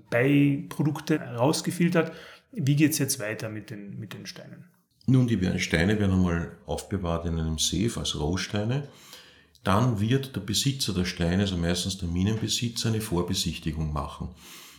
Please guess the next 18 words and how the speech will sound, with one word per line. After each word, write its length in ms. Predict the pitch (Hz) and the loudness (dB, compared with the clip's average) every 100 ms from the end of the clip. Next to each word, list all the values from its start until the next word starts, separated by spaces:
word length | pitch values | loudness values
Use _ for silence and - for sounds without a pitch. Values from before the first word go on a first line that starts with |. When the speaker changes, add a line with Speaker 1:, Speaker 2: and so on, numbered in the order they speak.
| _ | _
Speaker 2:
Das 100 | 95 | 0
heißt, 180 | 110 107 | 2 2
er 60 | 113 | 2
wird 120 | 107 | 2
einerseits 800 | 85 92 120 117 107 - - - | 2 4 4 4 2 0 -4 0
ausselektieren 1080 | 90 92 - 110 107 104 104 104 104 98 92 | 2 4 2 2 0 -2 0 2 4 2 2
nach 400 | 92 87 92 - | 2 2 0 2
hochwertigen 640 | 95 92 90 87 87 85 | 2 2 0 -2 -2 -4
Farben 540 | 82 78 76 87 107 110 | -4 -4 -2 0 0 2
natürlich. 640 | 117 117 123 160 - - - - - - _ _ | 2 0 0 -2 -4 -12 -20 -20 -20 -20 _ _
Er 280 | 110 107 104 | 2 2 4
wird 340 | 113 117 - | 4 4 2
aussortieren 1040 | 92 98 - - 113 - 113 110 107 - | 0 4 4 4 0 0 0 2 2 2
nach 380 | 95 92 92 - | 4 4 4 0
großer 420 | - 82 82 87 | -6 -2 -2 -2
Reinheit 460 | 78 78 90 110 110 | -2 -2 -2 -4 -4
der 60 | 117 | -6
Steine. 580 | - 107 113 156 156 | -4 -2 0 0 0